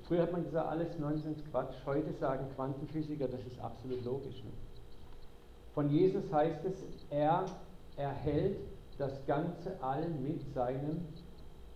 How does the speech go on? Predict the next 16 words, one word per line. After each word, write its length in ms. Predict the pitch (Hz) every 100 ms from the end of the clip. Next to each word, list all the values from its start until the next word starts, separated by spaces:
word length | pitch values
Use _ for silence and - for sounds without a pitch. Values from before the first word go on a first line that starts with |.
| - - - - - - - -
Wort. 340 | 113 135 127 - - - - - - - - - - -
Das 80 | - - 104
ist 140 | -
krass, 180 | - 165 - -
ne? 60 | 147 - - 190 - - - - -
Paulus 380 | 147 175 202 190
sagt 300 | 156 160 -
zu 80 | 147
den 240 | 147 147
Griechen, 500 | 135 147 165 175 156 - - - - - - -
in 340 | 175 170 165
ihm 500 | 147 156 185 233 233 - - - - - - - - - - - - -
leben 500 | 113 127 139 156 156
wir, 200 | 170 190 208 - - - - - -
in 260 | 151 165 170
ihm 320 | 143 135 131